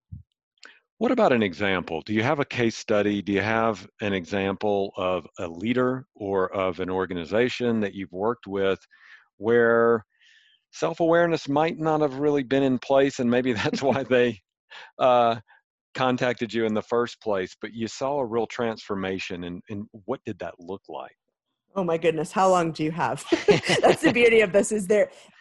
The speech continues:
Speaker 2: if you follow the process, it always works. That's what constantly amazes me, um, about just self-awareness and, and what I am so lucky to be able to do every day. But th-, there's one story that I tell pretty often, uh, because I think it's, it's so extreme,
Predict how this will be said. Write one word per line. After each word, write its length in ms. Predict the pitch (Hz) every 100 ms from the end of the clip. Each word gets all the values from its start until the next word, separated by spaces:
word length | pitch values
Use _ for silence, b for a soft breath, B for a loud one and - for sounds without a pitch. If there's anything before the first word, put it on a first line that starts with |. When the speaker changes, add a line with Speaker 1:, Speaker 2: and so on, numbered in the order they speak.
| B
Speaker 2:
if 200 | 214 226
you 100 | 202
follow 680 | 185 - 202 220 240 247 240
the 100 | 226
process, 720 | 214 - 180 180 151 143 - -
it 180 | 180 180 -
always 560 | 185 165 160 139 143 135
works. 380 | 139 127 -
That's 200 | 170 170
what 120 | 185 -
constantly 600 | - 170 175 143 151 143
amazes 440 | 139 135 143 131
me, 300 | 135 - -
um, 240 | 139 135 131
about 300 | 135 139 151
just 180 | 139 _ B B
self-awareness 800 | 185 175 165 160 156 147 143
and, 180 | 135 135
and 180 | 123 139
what 140 | 143
I 320 | 143 143 135 -
am 180 | 139 139
so 180 | 151
lucky 300 | 143 123 143 143
to 100 | 127
be 100 | 135
able 140 | 120
to 100 | 135
do 160 | 135 139
every 220 | 131 139
day. 220 | 131 123
But 120 | 131 - B B
th-, 140 | 180
there's 240 | 196 214 214
one 160 | 233
story 400 | 269 185 165 156
that 140 | 151 151
I 100 | 147
tell 300 | - 147 147
pretty 260 | 165 147
often, 540 | 135 139 127 127 127 -
uh, 180 | 147 143
because 240 | 151 165 151
I 60 |
think 220 | 151 151 143
it's, 240 | - -
it's 160 | 147 -
so 540 | - - 196 202 196 -
extreme, 880 | - - - 165 160 143 131 135